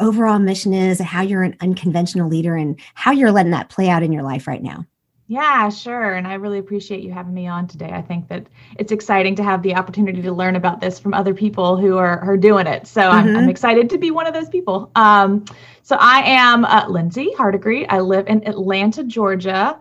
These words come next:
Speaker 2: I've lived in Georgia the majority of my life, lived in Florida a little while, went to,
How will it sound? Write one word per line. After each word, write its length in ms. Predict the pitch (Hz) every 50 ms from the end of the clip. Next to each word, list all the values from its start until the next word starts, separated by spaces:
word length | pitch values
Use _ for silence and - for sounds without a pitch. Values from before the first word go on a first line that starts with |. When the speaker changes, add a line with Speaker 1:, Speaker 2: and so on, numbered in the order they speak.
| _ _ _ _ _ _ -
Speaker 2:
I've 100 | 185 185 -
lived 220 | 196 202 196 202
in 120 | 202 196 196
Georgia 340 | 202 196 196 190 185 196
the 100 | 180 185
majority 440 | 185 196 196 202 311 339 349 349 320 302
of 120 | 277 247
my 180 | 269 262 247 247
life, 440 | 240 233 226 220 233 320 359 -
lived 160 | - 247 220 240
in 100 | 240 233
Florida 340 | - 233 233 226 226 220 220
a 20 | 220
little 220 | 214 214 214 202
while, 500 | 196 202 196 196 196 196 196 202 196 196 _ _ _ -
went 200 | 214 208 196 208
to, 120 | 196